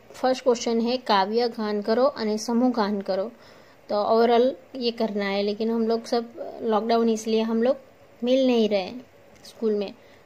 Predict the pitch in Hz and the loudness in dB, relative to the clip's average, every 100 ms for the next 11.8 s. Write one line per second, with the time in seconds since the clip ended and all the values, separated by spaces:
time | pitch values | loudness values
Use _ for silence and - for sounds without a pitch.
0 | - 214 214 196 190 214 240 240 - 247 | -8 0 2 4 2 0 -2 -2 -2 0
1 | 226 240 262 240 226 226 220 - 220 214 | 0 0 0 -2 0 2 0 0 -4 -2
2 | 214 214 202 190 202 208 220 - 302 349 | -4 -2 -4 -6 -10 -10 -10 -6 -6 -8
3 | - - - - 190 185 226 220 226 214 | -18 -20 -12 -4 -4 -4 -4 -2 -2 0
4 | 208 208 - 247 285 - - - - - | 0 -2 -2 -2 -2 -4 -20 -20 -20 -10
5 | - 269 311 - 220 220 220 196 196 226 | -2 -2 -2 -4 -6 -2 0 2 2 0
6 | 330 - - - - - - 226 214 190 | -2 -8 -20 -20 -20 -10 2 4 4 2
7 | 175 240 - - - - - - - - | -4 -10 -20 -20 -20 -20 -20 -20 -20 -14
8 | - 220 214 220 233 233 240 330 - _ | -4 -2 0 0 0 0 -4 -8 -18 _
9 | 269 226 226 220 208 247 254 - - - | -4 2 2 4 2 2 -2 -14 -16 2
10 | 247 247 226 214 196 - - - - 208 | 4 4 2 -2 -8 -14 -20 -20 -14 -4
11 | 202 214 196 202 - 220 247 339 | -2 -2 -2 -6 -2 2 4 2